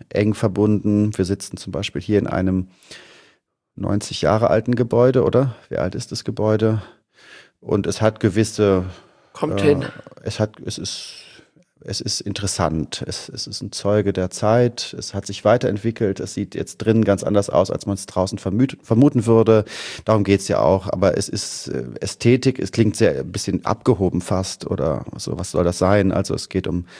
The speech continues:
Speaker 1: die Wahrnehmung eines Raumes. Ist der interessant? Ist der, ist der einzigartig? Ist der originell? Ist der besonders?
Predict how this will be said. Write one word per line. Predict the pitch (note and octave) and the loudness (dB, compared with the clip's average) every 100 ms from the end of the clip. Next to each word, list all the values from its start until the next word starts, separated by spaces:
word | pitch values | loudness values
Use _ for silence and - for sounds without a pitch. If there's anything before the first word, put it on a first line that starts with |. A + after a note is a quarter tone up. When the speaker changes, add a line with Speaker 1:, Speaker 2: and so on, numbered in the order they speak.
| - - | -6 -2
Speaker 1:
die | F#2 | 4
Wahrnehmung | F#2+ G2 A2+ A2 G#2 G2+ - - | 4 6 4 6 4 2 -2 -4
eines | F#2+ F#2 - | -2 -2 2
Raumes. | G2 A2 A2 G2+ - | 4 4 4 2 -2
Ist | - | -6
der | G2+ | -4
interessant? | F#2+ G#2+ - G#2 G2+ G2 - | -4 -6 0 2 2 0 -4
Ist | G2+ - | -12 -6
der, | E2+ F2 F2 | -2 -2 -2
ist | F#2+ - | -4 -4
der | F#2+ F2+ F2+ - - - _ _ | -2 0 -2 -8 -20 -20 _ _
einzigartig? | F#2+ A2 A2 - - F2+ F#2+ | 2 4 2 -2 0 2 0
Ist | F2 - | -4 0
der | |
originell? | G2 G2 G2 G#2+ G#2 G2+ | 0 2 4 6 6 4
Ist | G2 G2 - | 2 -2 -2
der | F2+ | 0
besonders? | F#2 A2 A#2+ A2+ G2+ F#2+ - | 0 2 4 6 4 2 -6